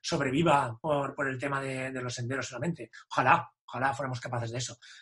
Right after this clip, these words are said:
Duroland viene a encender una lucecita en un túnel oscuro en el cual estos pueblos han estado perdiendo población durante un montón de, de tiempo. Y está haciendo que el tejido empresarial, que es el que tenemos ahora mismo en estos pueblos pequeños, que es el del turismo,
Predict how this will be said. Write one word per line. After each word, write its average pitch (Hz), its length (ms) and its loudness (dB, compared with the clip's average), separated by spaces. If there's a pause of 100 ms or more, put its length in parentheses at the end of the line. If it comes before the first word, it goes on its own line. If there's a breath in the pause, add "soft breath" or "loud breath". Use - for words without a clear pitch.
Duroland 170 300 6
viene 247 160 6
a 254 40 6
encender 196 360 2
una 190 160 2
lucecita 226 540 0 (380)
en 143 120 -2
un 185 120 0
túnel 170 280 2
oscuro - 540 2 (480)
en 147 80 0
el 151 160 2
cual 185 220 4
estos - 300 -2
pueblos - 480 2 (220 soft breath)
han 170 140 2
estado 185 200 2
perdiendo 151 280 2
población 139 420 0
durante 165 300 0
un 151 60 -4
montón 139 220 -4
de, 135 320 -6
de 127 140 -8
tiempo. 117 360 -8 (260 loud breath)
Y 147 100 0
está 175 160 6
haciendo 135 460 0 (360)
que 156 440 4 (340)
el 170 100 0
tejido 202 280 4
empresarial, 165 600 2
que 170 80 -4
es 139 80 0
el 180 60 -2
que 180 100 -2
tenemos 170 280 2
ahora 160 160 2
mismo 127 240 -4
en 139 60 -2
estos 151 220 -4
pueblos 156 240 -2
pequeños, 117 500 -6
que 156 100 -2
es 131 220 -2 (280 loud breath)
el 143 140 -4
del 131 160 -2
turismo, 175 540 0